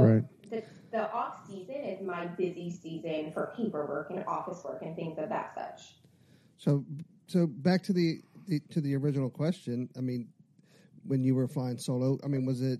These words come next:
Speaker 3: hourly or did you charge per person, or how did that, you know,
Speaker 1: How'd you figure it
Speaker 3: how does it, yeah, how did you figure it out?
Speaker 2: Yeah, so it was per person. Um, it wasn't an hourly, it was basically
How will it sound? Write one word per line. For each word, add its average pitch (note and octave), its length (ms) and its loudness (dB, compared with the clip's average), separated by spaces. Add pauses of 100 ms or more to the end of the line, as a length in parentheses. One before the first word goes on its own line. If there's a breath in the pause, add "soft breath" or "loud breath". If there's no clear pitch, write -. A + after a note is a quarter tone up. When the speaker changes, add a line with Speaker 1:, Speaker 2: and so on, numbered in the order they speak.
(340)
Speaker 3:
hourly C#3+ 460 0
or B2+ 420 0
did A2+ 140 -8
you A2+ 200 -4 (520)
charge B2 300 -4
per G2+ 80 -10
person, D#3 540 2
or A2 280 -2 (500)
how C#3 80 -4
did C#3 120 -2
that, C3 220 0 (320)
you A#2+ 80 -6
know, G2 320 -12 (200)
Speaker 1:
How'd C3+ 100 -16
you B2 60 -16
figure - 200 -20
it - 60 -8
Speaker 3:
how D3 60 2
does C#3+ 140 6
it, C#3 120 6
yeah, B2+ 200 2
how G#2+ 80 -4
did B2 100 4
you A#2+ 80 -4
figure A#2+ 300 0
it A2+ 60 -2
out? C3 220 -4 (480)
Speaker 2:
Yeah, C4+ 340 0
so G3 80 0
it F#3+ 100 2
was F#3 100 -4
per A3 200 -2
person. G#3 560 0 (500 soft breath)
Um, F#3 480 2
it F#3+ 80 0
wasn't G3 300 0
an - 40 -2
hourly, F3+ 340 0
it - 80 -6
was - 100 -8
basically F3+ 420 -4